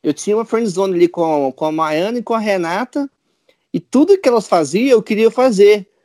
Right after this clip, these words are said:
Então, eu vi elas fazendo essa autoflagelação e eu achei, vou fazer também, porque eu quero estar próximo dessas pessoas. E aí que eu me rasguei todo.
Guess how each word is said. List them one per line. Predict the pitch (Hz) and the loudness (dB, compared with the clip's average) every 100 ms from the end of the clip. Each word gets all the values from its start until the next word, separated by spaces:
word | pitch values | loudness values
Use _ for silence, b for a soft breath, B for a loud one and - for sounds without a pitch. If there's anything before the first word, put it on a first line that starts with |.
| _ 170 | _ -12
Então, | 160 202 196 | -2 0 0
eu | |
vi | 160 208 | -2 -4
elas | 285 240 - | -2 -2 -2
fazendo | 165 139 147 | -4 -4 -8
essa | 139 139 | -4 -4
autoflagelação | 127 - 120 117 113 113 190 254 196 | -4 -6 -8 -6 -6 -6 -4 0 0
e | |
eu | 180 | 0
achei, | 180 180 156 | -2 -2 -2
vou | 143 202 | -2 -4
fazer | 214 180 196 | -4 -2 -2
também, | 196 208 190 220 | -2 -4 -6 -10
porque | - 214 | -8 -6
eu | 196 | -4
quero | 190 185 202 226 _ _ _ _ _ | -2 -2 -2 -8 _ _ _ _ _
estar | _ - 165 | _ -4 -4
próximo | - 175 175 185 180 | 0 0 0 0 -6
dessas | 170 180 | -6 -10
pessoas. | - 196 180 160 143 | -6 -6 0 -2 0
E | 151 | 2
aí | 147 160 196 202 _ _ _ _ _ - | 2 2 0 -4 _ _ _ _ _ -8
que | |
eu | 151 | -6
me | 160 | -4
rasguei | 165 160 131 147 | -4 -4 0 -2
todo. | 135 131 117 | 0 -4 -4